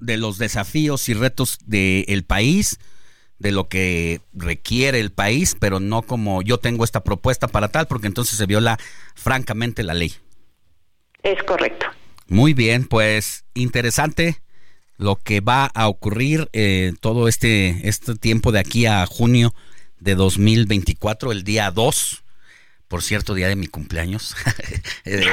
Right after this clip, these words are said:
Speaker 1: así que vamos a chambear mucho y ahí la vamos a estar consultando. Nosotros, pues, también vamos a estarla consultando antes para que vayamos de la mano en este proceso que sirve de mucha guía para la audiencia,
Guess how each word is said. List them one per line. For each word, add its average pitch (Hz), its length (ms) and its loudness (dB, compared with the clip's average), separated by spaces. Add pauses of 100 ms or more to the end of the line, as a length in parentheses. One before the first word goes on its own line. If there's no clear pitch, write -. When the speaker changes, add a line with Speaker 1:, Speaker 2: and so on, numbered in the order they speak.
Speaker 1:
así - 180 0
que 110 120 -2
vamos 104 260 -2
a 95 40 -2
chambear 90 440 0
mucho 104 440 -2 (420)
y 80 260 -10
ahí 80 120 -2
la 95 120 -2
vamos 92 280 0
a - 20 -4
estar 92 260 -2
consultando. 120 960 0
Nosotros, 117 720 0 (360)
pues, - 140 -2
también 104 280 -2
vamos 127 160 -2
a - 20 -6
estarla 117 240 -2
consultando 101 800 -2
antes 139 680 -4
para 92 240 0
que - 140 -4
vayamos 104 540 2 (400)
de 104 140 0
la 101 140 0
mano 117 460 0
en 101 180 -2
este 104 580 -2
proceso 104 520 0
que 85 460 -6
sirve 104 380 0
de 98 80 -2
mucha 95 300 -2
guía 101 320 0 (360)
para 85 220 -2
la 87 80 -2
audiencia, 131 600 0